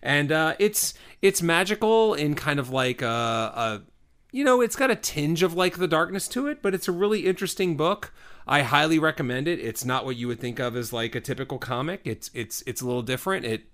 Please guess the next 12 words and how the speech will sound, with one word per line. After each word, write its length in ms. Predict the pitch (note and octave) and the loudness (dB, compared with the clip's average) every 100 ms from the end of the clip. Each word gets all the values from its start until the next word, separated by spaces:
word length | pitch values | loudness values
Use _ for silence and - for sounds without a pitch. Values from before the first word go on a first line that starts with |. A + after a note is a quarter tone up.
| _ - - - | _ -20 -20 -4
you 140 | C3+ | 0
know, 120 | C3+ | 2
it 60 | C3+ | 2
reminds 400 | B2+ B2+ C3+ B2 | 2 2 2 2
me 100 | C3 | 0
a 80 | B2+ | 0
lot 220 | B2 B2+ | 2 0
of 60 | A2+ | -2
the 80 | |
books 280 | F#2+ A2+ - | -6 -6 -6
that 120 | D3+ | -4
I, 180 | C#3+ C#3+ | -2 -4